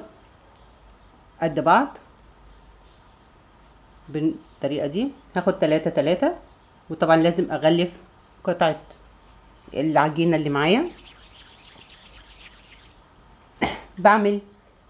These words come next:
لو حسيت انها هتنشف او هتلزق في ايدي، باخد بس ادهن ايدي بالنشا.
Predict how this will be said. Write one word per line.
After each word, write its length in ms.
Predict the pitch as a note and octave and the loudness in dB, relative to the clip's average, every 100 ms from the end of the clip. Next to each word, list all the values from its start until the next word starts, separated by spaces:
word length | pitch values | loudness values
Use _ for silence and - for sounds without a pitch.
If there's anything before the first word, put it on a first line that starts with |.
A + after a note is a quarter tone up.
| _ _ - - | _ _ -20 -2
لو 300 | F3+ F3+ D#3+ - | 2 2 0 -4
حسيت 440 | G3+ - C4+ C4 | -6 0 -2 2
انها 320 | F3+ F3 D#3+ | 0 0 -2
هتنشف 420 | E3 A3 A3 G#3+ G#3 - E3 | 0 0 2 0 -2 -6 -2
او 160 | E3+ | 0
هتلزق 720 | E3+ F3 - E3+ E3 G3 F#3 | 0 -2 -2 0 4 4 2
في 120 | E3+ G3 | -4 0
ايدي، 300 | B3+ F4 F#4 - - - | 4 4 2 -6 -20 0
باخد 340 | A3 C#4 B3+ G3 | 2 4 4 4
بس 160 | - - | 0 2
ادهن 320 | G3+ G#3 G#3+ | 2 2 0
ايدي 380 | F3 F#3 F#3 G3 - - - | 0 -2 -2 -6 -8 -20 -8
بالنشا. 320 | D3+ C#3 | -4 -4